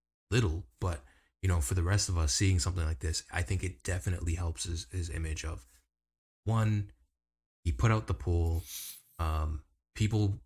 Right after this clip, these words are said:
said, "Yeah, you should sell. Yeah, you should donate." And he's doing that. Um, so regardless, the optics, uh, for him are, are looking good. So yeah, I, I guess my, my final question to you is, do you think we ever find out who this donation went to?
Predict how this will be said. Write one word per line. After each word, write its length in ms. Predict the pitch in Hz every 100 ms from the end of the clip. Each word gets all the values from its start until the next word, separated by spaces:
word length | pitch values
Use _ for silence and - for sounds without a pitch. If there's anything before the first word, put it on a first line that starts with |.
| -
said, 320 | 107 101 98 -
"Yeah, 320 | 113 113 85 95
you 100 | 90
should 220 | - 90
sell. 380 | 117 107 92 - _ _ _ -
Yeah, 200 | 104 113
you 140 | 104
should 220 | 95 101 95
donate." 460 | 104 92 80 - -
And 160 | 85
he's 240 | 85 95 90
doing 440 | - 135 127 92
that. 260 | 82 80 - _ _ _ _ -
Um, 500 | 85 85 82 82 - _
so 140 | - 107
regardless, 800 | 107 98 101 101 98 87 - - - - _
the 100 | 78
optics, 600 | 92 98 - 90 - -
uh, 200 | 87 82
for 180 | 78 -
him 240 | 85 82 78
are, 80 | 80 -
are 100 | 85
looking 240 | 80 80 90
good. 200 | 107 -
So 60 |
yeah, 180 | 123 123 -
I, 300 | 104 - 107
I 20 |
guess 200 | 127 131
my, 220 | 107 92
my 140 | 95 -
final 220 | 110 98
question 260 | 104 101 92
to 120 | 101
you 100 | 95
is, 160 | 82 - _ _ -
do 100 | 117
you 140 | 135
think 240 | 135 131 120
we 160 | 104
ever 180 | 98 101
find 300 | - 95 92
out 140 | 90 -
who 260 | 92 92 90
this 280 | 90 - -
donation 520 | - 82 78 85 82
went 220 | 80 85 -
to? 280 | 85 82